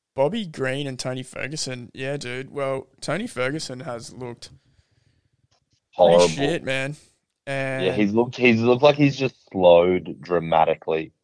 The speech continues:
Speaker 2: In that Nate Diaz fight, he was just, he just constantly turns around. Like, you know, he spins, but he turns around, like, walks off, like, like, jogs off, but, like, he's
Speaker 1: Yeah.
Speaker 2: giving his back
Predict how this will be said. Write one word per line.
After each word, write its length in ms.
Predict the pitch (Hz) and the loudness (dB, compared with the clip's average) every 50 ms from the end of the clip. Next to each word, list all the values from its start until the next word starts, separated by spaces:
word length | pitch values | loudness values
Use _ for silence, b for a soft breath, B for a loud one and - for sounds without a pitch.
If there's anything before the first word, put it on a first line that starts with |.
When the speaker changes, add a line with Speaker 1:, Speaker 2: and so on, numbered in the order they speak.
| _ _ _ _ _ _ _ _ _ - | _ _ _ _ _ _ _ _ _ -2
Speaker 2:
In 120 | 101 110 117 | 2 4 6
that 140 | 120 120 | 6 6
Nate 280 | 117 113 110 107 87 - | 6 6 6 4 4 0
Diaz 280 | 92 90 87 87 85 - | -2 -2 -2 -2 2 4
fight, 240 | - 92 92 90 | 6 6 6 6
he 60 | 90 90 | 2 -2
was 180 | 90 90 85 | -4 -4 -6
just, 380 | 92 90 90 - - - - _ _ _ _ _ _ _ _ _ _ _ _ _ _ _ _ _ _ _ _ _ _ | -6 -8 -8 -8 -12 -20 -20 _ _ _ _ _ _ _ _ _ _ _ _ _ _ _ _ _ _ _ _ _ _
he 120 | - 113 107 | -4 -2 -2
just 220 | 123 131 131 - | -2 -4 -4 -6
constantly 680 | - - - - 104 101 107 - - 117 104 101 98 90 | -10 -6 0 2 2 2 2 0 -2 -2 -2 0 -2 -4
turns 420 | - - - 90 87 87 85 82 | -4 -4 -2 0 0 0 0 0
around. 520 | 90 87 85 82 82 82 80 87 98 127 143 | 0 2 2 0 0 0 0 0 0 2 2
Like, 200 | 110 98 - - | 2 2 2 0
you 80 | 95 95 | 0 0
know, 100 | 98 98 | 2 2
he 80 | 95 | 0
spins, 500 | - - - - - 87 87 85 85 82 | -2 -6 -12 -6 -2 -2 -2 -2 -4 -4
but 100 | 80 90 | -4 -4
he 100 | 87 87 | -4 -6
turns 340 | - - 95 90 87 82 82 | -6 -2 0 0 0 0 0
around, 160 | 87 87 85 87 | 0 0 2 4
like, 220 | 85 82 - - | 2 2 2 0
walks 320 | 87 87 85 - - - | 0 0 0 0 -2 0
off, 240 | - 82 90 127 - | 4 4 6 6 6
like, 260 | 107 98 90 - - _ _ _ _ _ _ _ _ | 6 4 4 4 0 _ _ _ _ _ _ _ _
like, 160 | 95 92 82 82 | 2 2 2 4
jogs 380 | 85 95 92 92 87 82 - | 4 6 6 6 4 0 4
off, 300 | 90 92 127 196 - - | 6 6 6 6 4 4
but, 160 | - 95 90 | 4 4 6
like, 340 | 90 90 85 80 - - - _ _ _ _ _ _ | 8 6 6 6 4 0 -8 _ _ _ _ _ _
he's 220 | - 95 95 85 | 0 0 0 0
Speaker 1:
Yeah. 80 | 76 - | 0 -2
Speaker 2:
giving 280 | 98 95 92 95 95 | -2 0 0 0 -2
his 160 | 95 90 76 73 | -2 -4 -4 2
back 340 | - 87 82 85 - - | 4 6 6 6 4 0